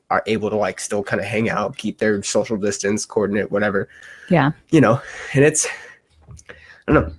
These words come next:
Speaker 1: it seems to be working, and I, and I, and I think that that's the kind of stuff that if there's, you know, any hope. It's that people are innovative, people are quick, they're, they're coming up with routines, coming up with ways to fix things.
Speaker 2: <sighs> Well, I know what my routine is.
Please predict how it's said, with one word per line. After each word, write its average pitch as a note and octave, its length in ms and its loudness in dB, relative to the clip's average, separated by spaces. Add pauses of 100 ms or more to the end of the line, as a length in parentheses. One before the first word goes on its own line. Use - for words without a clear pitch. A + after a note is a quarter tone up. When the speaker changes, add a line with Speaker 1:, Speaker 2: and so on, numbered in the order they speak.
Speaker 1:
it - 140 -18
seems E3+ 240 6
to E3+ 40 4
be E3+ 80 8
working, D#3 320 8
and C#3 120 6
I, B2+ 80 6
and C3+ 180 4
I, C3 80 6
and C3 180 4
I C3 60 4
think C3+ 260 0
that C3 120 2
that's B2+ 240 4
the C3+ 80 4
kind B2 180 2
of A#2+ 80 0
stuff A#2 320 2
that G#2+ 240 0 (560)
if A2+ 360 2
there's, G#2 720 2 (340)
you A#2+ 100 0
know, F#2 200 -4 (220)
any A2+ 200 4
hope. G2 360 0
It's F#2 240 -4
that - 340 -2
people A2+ 240 2
are - 40 4
innovative, C3 500 4
people A2+ 260 2
are G#2 120 4
quick, A#2 420 2
they're, G2 300 4 (140)
they're G2 100 0
coming G#2+ 240 0
up G2+ 120 0
with G#2+ 120 0
routines, G#2 500 0
coming G#2+ 200 -2
up G2+ 100 0
with A2 100 2
ways G#2 220 2
to G#2+ 80 -2
fix G2 260 -2
things. G2 420 -2 (380)
Speaker 2:
<sighs> - 20 -4 (480)
Well, G#3 120 6
I A3 100 6
know A#3 160 8
what G#3 100 6
my G3 160 6
routine F3 460 6
is. D3+ 340 4